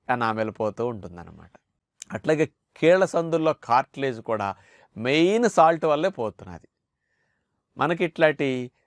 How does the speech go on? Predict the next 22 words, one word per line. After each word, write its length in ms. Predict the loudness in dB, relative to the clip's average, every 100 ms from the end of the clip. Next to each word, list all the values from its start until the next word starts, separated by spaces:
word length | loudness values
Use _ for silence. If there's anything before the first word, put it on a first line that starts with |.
| _
సాల్ట్ 500 | -20 2 4 4 0
అనేది 300 | -2 0 -2
రుచి 280 | -4 -8 -6
కోసం 340 | 0 0 0
అతిగా 380 | -6 -6 -2 -2
తినేసి 680 | -2 -4 -4 -6 -6 -12 -12 _ -20 -12
అది 120 | -12
కీళ్ల 300 | -2 0 0
సందుల్లో 500 | 0 -2 0 0 0
పేరుకుని 520 | 0 -2 -2 -6 -8
జిగురుత్పత్తిని 760 | -4 0 2 2 _ -6 -4 -2
తగ్గించేస్తుంది. 880 | -2 -2 -6 -4 -6 -8 -14 -12 -14 _ _ _
ఈ 140 | -6 -6
జిగురుత్పత్తి 760 | -4 -2 0 -2 -2 -4 -2
ఎప్పుడే 260 | -4 0 0
దెబ్బతిందో 640 | 2 0 0 -2 -2 -4 -6 -2
కార్టిలేజ్ 520 | 0 0 -4 -4 0
రాపిడికి 440 | 0 -2 -4 -8
గురవటం, 540 | -6 -4 -4 -6 -12 -16 _ _ _
ఇక 120 | -10 -8
డ్రై 380 | -2 0 2
అవటం, 380 | 2 0 -6 -12